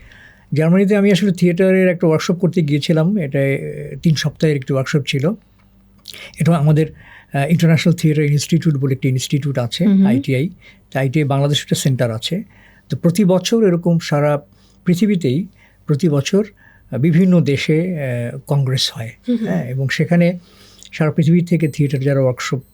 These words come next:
Speaker 1: মানে,
Speaker 2: হুম।
Speaker 1: থিয়েটার পার্টিসিপেট করে যারা, তারা, মানে, খুব, আহ, ইয়াং থিয়েটার ওয়ার্কার যারা, তারাই পার্টিসিপেট করে। তো সেই বছর আমি বাংলাদেশ থেকে একমাত্র, আহ, থিয়েটার পার্টিসিপেন্ট হিসেবে আমি ওয়ার্কশপ
Speaker 2: আরে বাহ।
Speaker 1: পার্টিসিপেট করেছি,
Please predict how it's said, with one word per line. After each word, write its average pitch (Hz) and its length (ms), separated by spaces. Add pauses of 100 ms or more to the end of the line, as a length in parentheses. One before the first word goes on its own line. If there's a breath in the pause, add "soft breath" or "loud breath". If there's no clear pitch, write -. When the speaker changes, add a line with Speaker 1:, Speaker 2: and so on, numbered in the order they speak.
(140)
Speaker 1:
মানে, 131 120
Speaker 2:
হুম। 151 100
Speaker 1:
থিয়েটার 139 200
পার্টিসিপেট 131 600
করে 127 260
যারা, 127 200
তারা, 127 280 (600 loud breath)
মানে, 120 200
খুব, 120 220 (560 soft breath)
আহ, 131 60
ইয়াং 147 400 (1040)
থিয়েটার 135 300
ওয়ার্কার 127 320
যারা, 139 160
তারাই 147 280
পার্টিসিপেট 120 440
করে। 123 180
তো 143 80
সেই 196 180
বছর 220 300
আমি 170 380 (600 loud breath)
বাংলাদেশ 147 500
থেকে 185 160
একমাত্র, 147 720 (480 soft breath)
আহ, 127 280
থিয়েটার 127 840
পার্টিসিপেন্ট 156 560
হিসেবে 135 320
আমি 127 100
ওয়ার্কশপ 120 200
Speaker 2:
আরে 180 100
বাহ। 165 60
Speaker 1:
পার্টিসিপেট 123 440
করেছি, 120 340